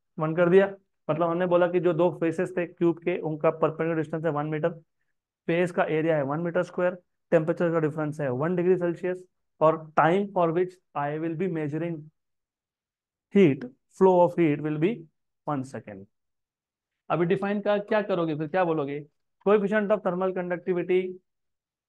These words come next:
coefficient of thermal conductivity is defined as the amount of heat which flows, which flows for one second, for one second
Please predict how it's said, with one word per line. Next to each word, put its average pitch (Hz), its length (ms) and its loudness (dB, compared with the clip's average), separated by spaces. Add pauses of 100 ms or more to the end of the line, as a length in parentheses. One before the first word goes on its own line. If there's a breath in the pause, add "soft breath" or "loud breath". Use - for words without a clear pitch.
(1040)
coefficient 196 360 4
of 190 80 4
thermal 175 260 4
conductivity 170 840 -2 (220)
is 160 140 -4
defined 160 560 -6
as 123 460 -2 (1300)
the 151 80 2
amount 190 520 4
of 220 280 2
heat 185 400 0
which 185 280 0 (220)
flows, 185 500 4 (840)
which 180 220 -4 (140)
flows 139 560 0 (600)
for 165 200 2
one 151 220 -2
second, 170 320 -12 (3000)
for 160 160 4
one 170 200 2
second 180 420 -4